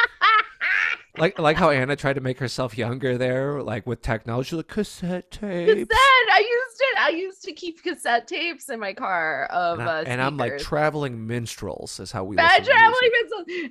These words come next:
Speaker 2: minstrels. <laughs> And let me t-, oh my gosh, how do you
Speaker 1: Gre-,
Speaker 2: get that
Speaker 1: Green
Speaker 2: loot in the
Speaker 1: Sleeves.
Speaker 2: car?
Speaker 1: Green
Speaker 2: Uh,
Speaker 1: Sleeves.
Speaker 2: I love it. I love it. Yeah, there is a, um, yeah, so I, I, there was a lot of,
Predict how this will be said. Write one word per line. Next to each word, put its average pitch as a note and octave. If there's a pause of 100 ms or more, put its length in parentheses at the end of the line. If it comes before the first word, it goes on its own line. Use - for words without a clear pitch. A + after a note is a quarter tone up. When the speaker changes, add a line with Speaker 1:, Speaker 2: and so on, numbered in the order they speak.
Speaker 2:
minstrels. C4
<laughs> -
And G3
let G#3+
me A#3
t-, B3+
oh F#3+
my F#3
gosh, F3+
how A3
do A#3
you A3+
Speaker 1:
Gre-, -
Speaker 2:
get -
that D3+
Speaker 1:
Green A#2
Speaker 2:
loot A3 (100)
in F#2+
the -
Speaker 1:
Sleeves. D#3
Speaker 2:
car? B2 (100)
Speaker 1:
Green E3
Speaker 2:
Uh, F#3+
Speaker 1:
Sleeves. - (560)
Speaker 2:
I F3
love F3+
it. D3
I F#3
love G3
it. E3
Yeah, F3
there G#3
is B3
a, A3+
um, E3 (480)
yeah, E3
so F#3+
I, F#3+
I, E3+
there G#3+
was G#3+
a A3
lot G#3+
of, F3